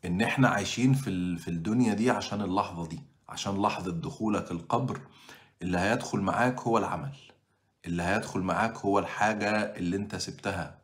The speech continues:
وراك في الدنيا، اللي هي عملك اللي إن شاء الله يكون صالح. وبالتالي النبي عليه الصلاة والسلام كان بيقول دايمًا: "إذا مات ابن آدم"، في الحديث الشريف كما قال يعني عليه الصلاة والسلام: "إذا مات ابن آدم انقطع عمله إلا من ثلاث"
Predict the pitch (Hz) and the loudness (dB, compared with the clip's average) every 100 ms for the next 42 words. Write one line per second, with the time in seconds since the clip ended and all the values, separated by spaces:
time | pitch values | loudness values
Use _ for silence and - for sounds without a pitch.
0 | - 82 90 - 80 82 82 76 80 85 | -6 -2 -2 -4 -8 -4 -2 -4 -6 -6
1 | 87 85 85 - - 87 87 - 139 - | -2 -2 -4 -10 -4 -2 -2 -4 -6 -8
2 | 80 82 - - 92 - - 87 - - | -8 -6 -4 -2 0 -2 -4 -6 -4 -4
3 | - - - - - - - - - - | -4 -8 -16 -20 -20 -20 -20 -20 -20 -20
4 | - - - 92 90 - 123 127 113 104 | -20 -20 -12 -6 -6 4 8 10 10 6
5 | 95 107 104 - - - 101 113 107 90 | 4 2 2 0 -2 0 0 0 -2 -2
6 | 87 87 101 95 101 95 82 80 85 90 | 0 0 0 0 0 0 -2 -4 -4 -2
7 | 98 85 82 80 82 95 98 90 85 82 | -4 -4 -4 -4 -6 -4 -4 -2 -2 -2
8 | 80 - - 85 92 - - - 82 82 | -4 -10 -12 -6 -6 -6 -8 -6 -6 -6
9 | - 73 71 78 80 - 87 80 73 73 | -6 -12 -10 -8 -8 -2 0 0 -4 -4
10 | 73 76 82 82 82 78 85 98 113 - | -4 -4 -4 -6 -6 -6 -2 -2 -2 -6
11 | - - - - 110 107 107 117 101 92 | -16 -20 -20 -12 0 2 4 2 0 0
12 | 90 107 98 90 82 98 87 78 95 87 | 0 0 0 -2 -4 -4 -2 -2 -2 -2
13 | 87 87 87 87 87 87 82 82 - - | -4 -4 -4 -2 -2 -4 -4 -6 -8 -10
14 | 139 - | -10 -12